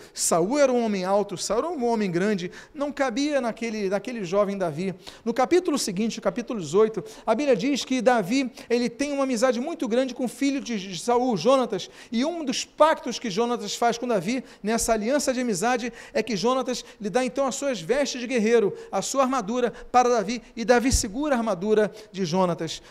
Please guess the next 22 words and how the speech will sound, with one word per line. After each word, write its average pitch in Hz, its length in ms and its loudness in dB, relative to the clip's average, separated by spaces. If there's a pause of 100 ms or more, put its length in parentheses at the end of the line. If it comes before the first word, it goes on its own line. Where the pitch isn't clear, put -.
Nós 185 200 -2
temos 233 260 0
então 233 340 0 (200)
as 202 180 0
vestes 202 340 -2
de 190 60 -4
um 226 80 -4
guerreiro. 208 240 6
Nós 311 100 -2
temos 320 220 -2
as 262 100 0
vestes 277 320 0
reais, 294 300 2
como 233 160 -6
nós 208 160 0
lemos, 240 240 0
por 233 120 2
exemplo, 233 440 0 (240)
em 226 160 4
Esther 226 340 4
capítulo 214 460 0
seis. 180 420 0